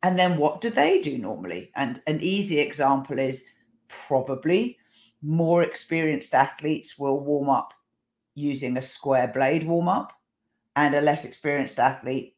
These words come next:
will probably tend to do a feathered blade warm up. Well, why is that? And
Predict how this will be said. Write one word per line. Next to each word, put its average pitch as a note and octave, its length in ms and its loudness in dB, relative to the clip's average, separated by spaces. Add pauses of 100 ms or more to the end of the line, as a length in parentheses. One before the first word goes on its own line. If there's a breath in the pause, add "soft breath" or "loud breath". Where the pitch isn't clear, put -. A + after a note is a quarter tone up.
will D#3 160 -10
probably D3+ 540 -4
tend F3 360 -2
to - 300 -12
do F3 300 0
a - 60 -4
feathered G#3 440 0
blade G2+ 380 -4
warm F#2 200 -8
up. - 260 -6
Well, D3 140 -10
why F#3 240 -2
is C4 220 -6
that? - 320 -10 (600 loud breath)
And E3 180 -2